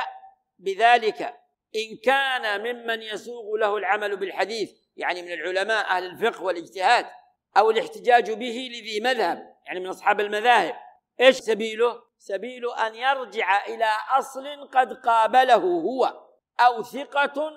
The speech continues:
غيره بأصول صحيحة مروية بروايات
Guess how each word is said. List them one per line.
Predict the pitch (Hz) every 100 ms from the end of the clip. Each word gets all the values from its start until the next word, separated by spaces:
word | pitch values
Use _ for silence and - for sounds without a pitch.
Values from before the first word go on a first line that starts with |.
| -
غيره | 202 208 247 240 220 202 277 240 202 - - _ _ _
بأصول | 190 262 302 277 - 302 302 285 247 208 185 170
صحيحة | - 185 226 285 302 - 330 330 349 381 _ _ _ -
مروية | 214 226 220 247 269 240 214 233 240 262 285 - _ _ _
بروايات | 165 208 202 202 190 180 190 214 240 254 254